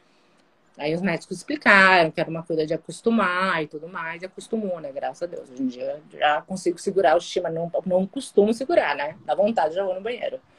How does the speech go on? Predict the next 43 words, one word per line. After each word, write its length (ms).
Mas 200
assim, 240
eu 80
chorava, 520
eu 40
chorava, 360
eu 40
mandei 200
o 60
vídeo 200
pra 100
Dani, 200
né? 180
Porque 140
minha 120
mãe 100
<laughs> 40
fez 240
questão 480
de 100
filmar. 400
Eu 80
chorava 340
demais, 540
demais, 0
demais, 220
porque 300
era 140
uma 140
sensação 600
assim, 380
tipo, 420
que 80
alívio 760
fazer 220
xixi, 420
né? 180
Eu 100
fiquei 200
sete 500
anos 260
sem 100
urinar. 340